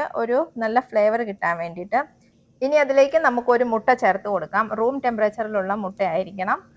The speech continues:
ഇനി ഇതിലേക്ക് ചേർത്ത് കൊടുക്കുന്നത് അര ടീസ്പൂൺ ബേക്കിംഗ് പൗഡറും ആവശ്യത്തിന്, ആ, നമ്മുടെ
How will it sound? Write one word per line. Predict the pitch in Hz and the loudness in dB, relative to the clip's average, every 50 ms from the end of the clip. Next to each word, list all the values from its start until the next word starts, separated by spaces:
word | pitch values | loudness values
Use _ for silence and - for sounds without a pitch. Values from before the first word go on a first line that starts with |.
| - _ - - _ - - 277 | -20 _ -20 -20 _ -8 -6 -4
ഇനി | 294 330 | -2 -2
ഇതിലേക്ക് | 359 359 302 294 285 277 269 269 285 294 285 | -2 0 0 2 4 4 4 4 2 0 2
ചേർത്ത് | 277 233 233 226 226 - | 6 6 6 6 4 2
കൊടുക്കുന്നത് | 254 247 220 208 202 - 196 190 190 190 202 233 240 - 233 | 2 2 2 0 -2 -6 -6 -6 -2 2 2 2 2 4 2
അര | 226 214 214 247 | 2 2 2 0
ടീസ്പൂൺ | 254 - - 214 202 202 - - 220 226 233 | -4 -4 -6 -8 -8 -8 -8 -8 -8 -6 -4
ബേക്കിംഗ് | 196 196 190 196 196 _ 233 240 233 | -4 -4 -4 -4 -6 _ -10 -8 -2
പൗഡറും | - 196 180 156 147 147 151 175 202 262 - _ _ _ _ _ _ _ _ - | 0 0 2 0 0 -2 -4 -4 -4 -6 -6 _ _ _ _ _ _ _ _ 2
ആവശ്യത്തിന്, | 240 247 247 247 254 - - 240 226 - 208 185 - - - 202 | 4 4 4 2 0 -4 -6 -8 -6 -4 -4 -4 -6 -4 -2 0
ആ, | 202 190 196 196 | 2 4 4 2
നമ്മുടെ | 202 214 214 214 220 220 | 2 0 -2 -2 -2 -2